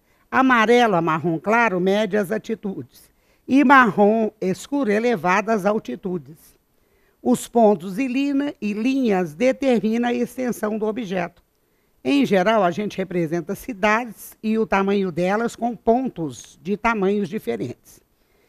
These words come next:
A utilização de linhas, a gente usa as isolinhas, que a gente chama de metro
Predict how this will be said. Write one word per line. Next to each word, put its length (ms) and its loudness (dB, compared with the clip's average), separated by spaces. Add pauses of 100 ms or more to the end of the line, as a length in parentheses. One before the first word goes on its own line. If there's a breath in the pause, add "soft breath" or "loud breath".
(220)
A 120 4
utilização 920 0
de 140 -2
linhas, 960 -2
a 100 -4
gente 320 -4
usa 320 0
as 140 -2
isolinhas, 800 0
que 80 -10
a 60 -6
gente 260 -8
chama 220 -4
de 120 -8
metro 320 -2